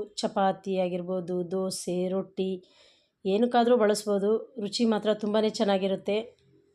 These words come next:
ಹಾಗೆ ಅನ್ನನೂ ಸಹ ಊಟ ಮಾಡ್ಬೋದು. ನಾನಿಲ್ಲಿ ರಾತ್ರಿ ಮಾಡಿದ್ದೆ, ಬೆಳಗ್ಗೆ ಚಪಾತಿಗೂ ಸಹ ಅದನ್ನೇ, ಅದನ್ನೇ ಹಾಕ್ಕೊಂಡು ಚಪಾತಿ ತಿಂದ್ವಿ. ರುಚಿ ಮಾತ್ರ ತುಂಬಾ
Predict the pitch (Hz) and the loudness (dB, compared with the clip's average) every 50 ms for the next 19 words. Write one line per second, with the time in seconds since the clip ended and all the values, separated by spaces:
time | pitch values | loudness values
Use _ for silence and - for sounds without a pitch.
0 | _ _ _ _ _ _ _ _ _ _ _ _ _ _ _ _ _ _ _ _ | _ _ _ _ _ _ _ _ _ _ _ _ _ _ _ _ _ _ _ _
1 | _ _ - 233 240 226 220 202 226 220 226 220 - - 220 220 226 226 233 233 | _ _ -4 0 2 2 4 4 4 4 4 2 0 0 0 2 4 4 4 4
2 | 233 - 226 214 220 220 214 208 214 220 208 208 202 202 185 185 202 190 180 196 | 4 2 2 2 4 4 2 2 2 0 2 2 2 0 0 0 0 0 0 0
3 | 220 233 - _ - _ _ _ _ _ _ _ _ _ _ _ _ _ _ _ | -2 -2 -4 _ -20 _ _ _ _ _ _ _ _ _ _ _ _ _ _ _
4 | _ _ _ _ _ _ _ _ _ _ _ _ _ _ _ _ _ _ _ _ | _ _ _ _ _ _ _ _ _ _ _ _ _ _ _ _ _ _ _ _
5 | _ _ _ _ _ _ _ _ _ _ _ _ _ _ _ _ _ - 240 226 | _ _ _ _ _ _ _ _ _ _ _ _ _ _ _ _ _ -6 -4 0
6 | 226 226 220 220 226 233 196 208 202 220 220 - 262 277 277 269 262 247 247 - | 0 0 4 4 4 4 6 4 2 2 2 2 2 4 4 4 2 2 0 -4
7 | 494 - - 220 214 208 208 202 208 180 165 190 214 269 262 - _ - 233 202 | -6 -8 -4 -2 0 0 2 0 -2 -2 -2 -2 -2 -2 -2 -6 _ -8 -2 0
8 | 196 196 208 190 202 202 208 208 202 - _ _ _ - - 202 170 - 196 190 | 0 0 0 0 0 0 0 -2 -4 -8 _ _ _ -8 -6 -6 -2 -2 -2 -2
9 | 190 214 190 196 190 - - 190 175 190 190 180 165 165 185 180 185 196 196 196 | -2 -2 -4 -4 -4 -2 -2 -2 0 0 -2 -2 -2 -2 -2 -2 0 0 0 -2
10 | 196 - - _ _ _ _ _ _ _ _ _ _ _ _ _ _ _ _ - | -4 -6 -14 _ _ _ _ _ _ _ _ _ _ _ _ _ _ _ _ -4
11 | 220 190 220 214 226 247 233 233 220 202 - 220 208 208 196 208 202 - 202 - | -2 0 2 2 2 2 2 2 0 0 0 0 0 2 2 0 0 -2 -2 0
12 | 202 202 202 214 208 208 196 180 185 185 190 214 262 - - _ _ _ _ _ | 0 0 0 -2 -2 -2 -2 -2 0 0 0 0 0 -2 -8 _ _ _ _ _
13 | - 214 196 208 - - 233 226 220 208 208 208 208 196 202 208 190 202 | -10 -6 -6 -6 -2 0 0 2 2 0 0 0 0 0 0 -2 0 2